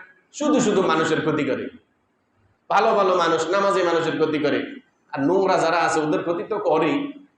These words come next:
তো জিন্নাতের কাজ হলো শুধু মারামারি কাটাকাটি করা। জিনের মধ্যে ভালোর সংখ্যা খুবই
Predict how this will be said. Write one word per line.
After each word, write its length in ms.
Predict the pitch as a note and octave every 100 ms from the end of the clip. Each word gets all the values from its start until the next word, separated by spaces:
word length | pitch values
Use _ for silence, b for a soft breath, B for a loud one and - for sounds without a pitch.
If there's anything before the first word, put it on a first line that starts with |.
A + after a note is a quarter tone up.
| _
তো 120 | C#3 C#3
জিন্নাতের 640 | E3+ G3 G3+ G#3+ G#3+ F#3
কাজ 260 | D#3 E3+ F3
হলো 200 | F3+ F#3
শুধু 520 | E3+ G3 A#3+ - - -
মারামারি 440 | C3+ F3+ F#3 E3+ D#3+
কাটাকাটি 440 | D3+ C3 D3+ C#3+ C#3
করা। 180 | A#2 A2
জিনের 320 | D3+ F3+ F#3+
মধ্যে 340 | G3 F#3+ G#3 F3
ভালোর 360 | A#2 D3+ F#3+
সংখ্যা 360 | - F3+ F3 G3+
খুবই 680 | - E3+ G#3 A#3+ - -